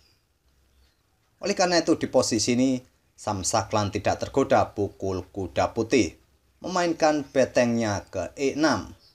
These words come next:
untuk bersiap pukul kuda menggunakan beteng. Tapi langsung direspon oleh Magnus Carlsen dengan gajah G lima menyerang menteri.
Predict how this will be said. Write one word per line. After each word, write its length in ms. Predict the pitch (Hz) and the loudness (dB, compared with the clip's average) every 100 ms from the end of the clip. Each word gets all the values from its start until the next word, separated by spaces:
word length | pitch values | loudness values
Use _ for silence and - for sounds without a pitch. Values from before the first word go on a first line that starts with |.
| _ _ _ _ _ _ | _ _ _ _ _ _
untuk 400 | - 110 110 156 | -10 -4 -4 -4
bersiap 480 | - - 135 120 - | -4 0 2 2 0
pukul 480 | 113 101 107 98 92 | -4 -2 0 0 -2
kuda 400 | - 107 120 98 | -4 0 0 0
menggunakan 560 | 95 92 98 104 104 104 | -2 -4 -2 0 0 0
beteng. 480 | 123 135 104 69 - _ - _ _ _ - | 2 2 0 -2 -16 _ -20 _ _ _ -6
Tapi 240 | 165 214 | 0 2
langsung 400 | 202 180 160 175 | 4 2 2 2
direspon 480 | 151 147 147 - 143 | 4 4 4 2 2
oleh 240 | 120 131 | 4 4
Magnus 400 | 127 127 - 123 | 4 2 0 -4
Carlsen 480 | - 127 117 127 104 | 2 2 4 2 0
dengan 320 | 107 110 107 | -2 -2 -2
gajah 640 | 98 - 123 - 120 90 - | -2 0 0 2 0 0 -4
G 160 | 123 | 0
lima 240 | 123 139 113 | 2 4 2
menyerang 400 | 104 104 104 110 | 2 0 0 2
menteri. 400 | 123 120 123 | 2 2 2